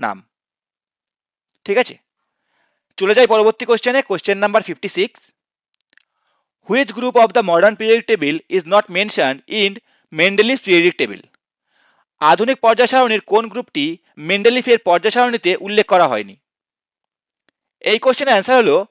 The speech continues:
অপশন সি, নোবেল গ্যাস গ্রুপ। দেখো, আমাদের যে গ্রুপ এইটিন রয়েছে, যার মধ্যে হিলিয়াম, নিয়ন, আর্গন, ক্রিপ্টন,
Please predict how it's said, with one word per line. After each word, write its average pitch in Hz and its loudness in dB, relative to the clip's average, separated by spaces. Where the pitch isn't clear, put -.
অপশন 269 0
সি, 262 -6
নোবেল 220 4
গ্যাস 196 6
গ্রুপ। 104 -12
দেখো, 240 4
আমাদের 202 4
যে 247 4
গ্রুপ 233 -6
এইটিন 240 0
রয়েছে, 233 4
যার 165 2
মধ্যে 208 2
হিলিয়াম, 190 4
নিয়ন, 185 0
আর্গন, 170 0
ক্রিপ্টন, 185 -4